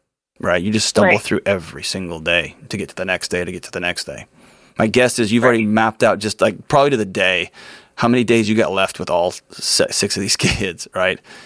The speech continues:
Speaker 1: You, it is just, "How can I get through today, get to today, get to today, get to today?" And it's hard, and it's hard, and it's hard. And once you turn
Speaker 2: I
Speaker 1: this
Speaker 2: don't want that for them.
Speaker 1: I know.
Speaker 2: I don't want them with the mom in survival mode. I
Speaker 1: Le-, Leanne, Leanne, I don't want this for you.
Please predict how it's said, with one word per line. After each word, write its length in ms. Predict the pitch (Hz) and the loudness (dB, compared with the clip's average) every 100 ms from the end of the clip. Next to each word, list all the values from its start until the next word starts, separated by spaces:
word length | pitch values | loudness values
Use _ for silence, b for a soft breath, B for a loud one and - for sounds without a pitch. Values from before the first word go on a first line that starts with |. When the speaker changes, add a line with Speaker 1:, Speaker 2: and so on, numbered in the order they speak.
| B | B
Speaker 1:
You, 160 | - 117 | 0 2
it 120 | 120 | 4
is 120 | 107 98 | 2 0
just, 220 | 95 - | -4 -2
"How 100 | 104 | -4
can 160 | 107 104 | -2 -4
I 20 | |
get 120 | 85 | -4
through 100 | - | -4
today, 260 | 95 107 107 | 2 4 2
get 100 | 92 | -2
to 80 | - | -6
today, 280 | 87 95 98 | -2 0 0
get 120 | 71 | -4
to 60 | |
today, 220 | 92 90 87 | -4 -2 -2
get 160 | 80 | -6
to 80 | - | -10
today?" 300 | 82 85 - B B B B B B B | -8 -8 -10 B B B B B B B
And 60 | - | -10
it's 80 | 85 | -4
hard, 320 | - 98 90 | 2 2 2
and 60 | 73 | -4
it's 100 | - | -2
hard, 180 | 92 80 | -2 -2
and 80 | |
it's 80 | 73 | -6
hard. 320 | - 95 78 B B B B B B _ _ _ _ _ _ _ | 0 0 0 B B B B B B _ _ _ _ _ _ _
And 160 | 113 98 | -2 2
once 240 | 98 107 | 2 2
you 80 | 117 | 0
turn 360 | 107 - 123 117 | -2 0 4 6
Speaker 2:
I 80 | - | 6
Speaker 1:
this 80 | 294 | 6
Speaker 2:
don't 100 | 240 | 6
want 220 | 247 381 | 2 2
that 140 | 359 - - | 0 0 -2
for 100 | 277 | 0
them. 360 | 262 233 107 113 | 4 4 2 2
Speaker 1:
I 120 | 135 | 4
know. 340 | 147 147 156 156 | 6 6 6 6
Speaker 2:
I 60 | |
don't 140 | - 240 | 6 6
want 200 | 277 - | 4 2
them 200 | 254 247 | 2 2
with 180 | 240 | 2
the 60 | 254 | 2
mom 280 | 254 226 240 | 4 4 4
in 120 | 240 | 2
survival 440 | 254 226 220 254 247 | 0 4 4 4 2
mode. 280 | 240 208 196 | 4 4 4
I 120 | 208 | 4
Speaker 1:
Le-, 100 | - | 2
Leanne, 460 | 151 156 175 185 170 | 2 4 6 6 4
Leanne, 240 | 170 165 | 2 2
I 140 | 135 165 | 2 4
don't 120 | 151 | 2
want 140 | 139 | 2
this 120 | 131 | -2
for 120 | - 101 | -4 -6
you. 380 | 85 98 - | -6 -6 -6